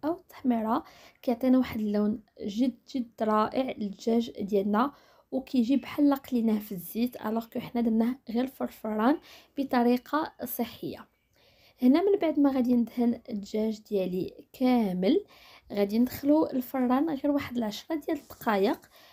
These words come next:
حتى كياخد داك اللون اللي كنكون انا باغاه، ومن بعد فانا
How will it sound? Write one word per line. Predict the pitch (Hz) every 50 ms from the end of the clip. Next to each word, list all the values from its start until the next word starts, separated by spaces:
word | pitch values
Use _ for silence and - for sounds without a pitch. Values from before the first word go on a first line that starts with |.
| - _ -
حتى | 247 - - 311
كياخد | 302 - 311 302 - -
داك | - 262 233 226 233 -
اللون | 233 214 208 208 208 220 226 247 - - -
اللي | 226 208 208 214 233 233
كنكون | 233 - 233 208 - - 220 214 214 - -
انا | 208 185 180
باغاه، | 170 - 147 160 208 220 277 381 - - _ _ _ _ _ _ _ _ _ - -
ومن | - 415 392 330 254 214
بعد | 214 285 330 381 381 -
فانا | - - - - 240 240 247 285 - -